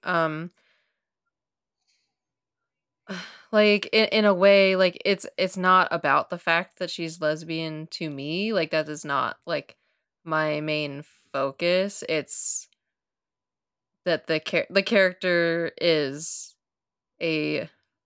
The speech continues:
murderer or has a psychotic break, and whether, like, her, um, you know, sexual orientation is, like, neither here nor there.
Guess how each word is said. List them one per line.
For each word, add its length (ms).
murderer 760
or 460
has 200
a 60
psychotic 560
break, 480
and 400
whether, 760
like, 200
her, 600
um, 600
you 80
know, 120
sexual 340
orientation 680
is, 160
like, 140
neither 240
here 180
nor 200
there. 460